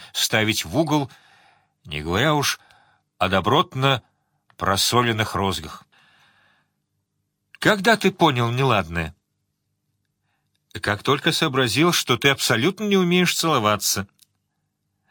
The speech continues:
Заклинания в таких случаях не помогают?» «Ничуть. За мной так надзирали. Знаешь, что мне понравилось? Как изящно ты увильнул,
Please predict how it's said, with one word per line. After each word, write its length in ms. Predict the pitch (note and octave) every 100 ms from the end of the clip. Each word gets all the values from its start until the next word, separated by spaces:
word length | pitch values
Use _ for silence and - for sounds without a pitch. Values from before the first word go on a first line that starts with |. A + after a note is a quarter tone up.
| _ -
Заклинания 760 | A#2 G2 C#3+ C#3 C#3+ C#3 C3 B2
в 20 |
таких 320 | B2+ A#2 B2
случаях 480 | - C3+ - C#3 -
не 100 | C3+
помогают?» 640 | C#3 C3 A2 E3+ G#3+ - - _ _ _ _ _ _ _ _ _ _ _ _ -
«Ничуть. 720 | G2+ F#3+ G3 - A2+ - - _ _ _ _ _ _ _ _ _ _ _ _ _ _ _ _ -
За 260 | - C#3
мной 260 | D#3+ F#3+ F#3+
так 320 | - E3 D3+
надзирали. 720 | C#3+ C3 G2+ A#2+ D#3+ C#3+ E2 _ _ _ _ _ _ _ _ _ _ _ _ -
Знаешь, 640 | E2+ - A3 B3 G#3+ - _ _ _ _ _ _
что 300 | - - C#3
мне 160 | B2+ A#2
понравилось? 680 | A#2 A2 G2 D2 D#2 - - _ _ _ _ _ _ _ - -
Как 220 | B2+ A#2
изящно 580 | C3 G#2 G#3 A3 G3+ G#3
ты 180 | G#3 G3
увильнул, 720 | F3 E3 E3+ D3+ F3 D#3+